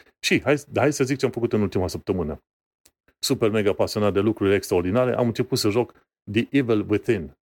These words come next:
primul, prima variantă, primul joc. Și am jucat, cred că vreo două ore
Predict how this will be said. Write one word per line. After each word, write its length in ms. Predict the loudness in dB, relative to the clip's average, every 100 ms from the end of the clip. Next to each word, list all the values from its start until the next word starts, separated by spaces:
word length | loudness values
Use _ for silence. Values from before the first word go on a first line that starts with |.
| -4
primul, 520 | 0 2 2 2 2
prima 220 | 0 0
variantă, 360 | 2 0 0 -2
primul 280 | -2 0
joc. 300 | 0 -2 -6 _ _ _ _ -10
Și 340 | 0 2 2
am 160 | 2 0
jucat, 420 | 0 0 0 -2 0 0 0 -8
cred 260 | -2 -2 0
că 160 | -4
vreo 240 | -2 0 -2
două 460 | 0 2 4 4
ore 340 | 2 2 0